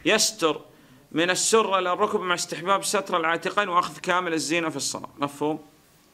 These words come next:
في، في أحد الدول مرأة تسأل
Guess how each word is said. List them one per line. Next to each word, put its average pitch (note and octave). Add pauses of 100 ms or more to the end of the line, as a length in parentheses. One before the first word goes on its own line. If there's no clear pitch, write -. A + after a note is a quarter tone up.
(1160)
في، A#3+
في E3
أحد E3+
الدول C#3 (1500)
مرأة D3
تسأل D3